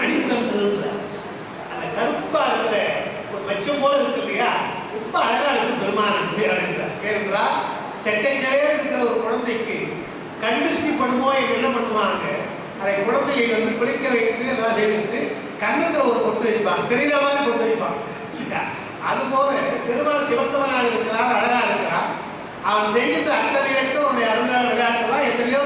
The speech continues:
கண்ணீர் படுபவனுக்கு, அதுக்கு பெருமாளுக்கு கண்ணீர் படுவது போல இங்கே அழகாக ஒரு மச்சம் இருப்பது போல ஒரு அணி இருக்கிறதா, மது இருக்கிறதா, அது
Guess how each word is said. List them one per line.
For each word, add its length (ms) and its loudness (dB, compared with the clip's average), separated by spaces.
கண்ணீர் 400 2
படுபவனுக்கு, 580 0
அதுக்கு 340 2
பெருமாளுக்கு 520 2
கண்ணீர் 400 0
படுவது 420 0
போல 160 0
இங்கே 220 -2
அழகாக 380 2
ஒரு 160 2
மச்சம் 340 -2
இருப்பது 400 0
போல 160 0
ஒரு 120 -6
அணி 160 2
இருக்கிறதா, 460 2
மது 180 0
இருக்கிறதா, 460 -2
அது 120 -2